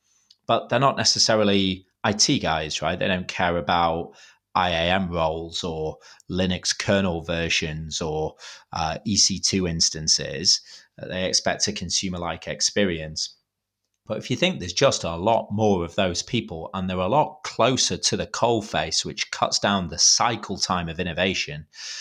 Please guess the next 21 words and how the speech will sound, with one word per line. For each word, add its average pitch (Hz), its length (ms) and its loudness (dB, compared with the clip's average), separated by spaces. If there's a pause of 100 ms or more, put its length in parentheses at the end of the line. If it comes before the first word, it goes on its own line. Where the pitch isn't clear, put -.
(200)
they 104 160 4
understand 104 680 2
the 87 60 -4
problem 85 380 -6
already. 80 520 -6 (320)
They 85 160 -2
understand 87 560 0
the 76 60 -8
data 101 400 0
already. 78 480 -6 (360)
They're 95 240 2
the 92 200 -4 (100)
people 95 380 -6
that 80 180 -8
are - 140 -14
perfectly 87 800 -4 (400)
positioned 82 760 0 (380)
to 90 160 -4
innovate 95 400 2
with 85 140 -10
data 87 460 0